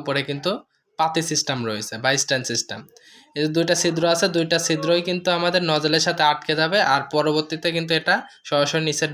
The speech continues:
ডাউন করলে এটা আটকে যাচ্ছে আমাদের বডির সাথে। আপনারাও কিন্তু এভাবে বডির সাথে খুব সুন্দরভাবে, এটা লাগানো খুব সহজ, সুন্দরভাবে লাগিয়ে নেবেন। তো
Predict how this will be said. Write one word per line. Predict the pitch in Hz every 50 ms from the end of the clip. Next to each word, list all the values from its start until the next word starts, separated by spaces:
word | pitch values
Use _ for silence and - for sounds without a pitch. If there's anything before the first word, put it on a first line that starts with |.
| 135
ডাউন | 131 131 135 143 151 160 160
করলে | 165 160 165 185 226 339 415 - _ _ - 147
এটা | - - - - - 156
আটকে | 156 - - 147 139
যাচ্ছে | 139 139 - 160
আমাদের | 151 151 147 151 147 139
বডির | 127 127 127 135 123 -
সাথে। | - 110 - - 131 123 - - - - - _ _ _ - - - _ _ -
আপনারাও | 139 147 156 160 175 180 190
কিন্তু | 190 196 196 185
এভাবে | 175 185 185 175 160
বডির | 165 165 170 165 175
সাথে | 175 - - 180 175 170 -
খুব | 160 156 - -
সুন্দরভাবে, | 160 156 156 160 156 156 160 160 170 190 214 165 - 165
এটা | 160 165 156 156
লাগানো | 151 151 156 151 151 147
খুব | - 151 151 -
সহজ, | 156 156 175 196 185 - -
সুন্দরভাবে | 156 143 143 143 143 151 151 147 147
লাগিয়ে | 135 127 117 110 110
নেবেন। | 107 104 104 107 - - - - - - -
তো | -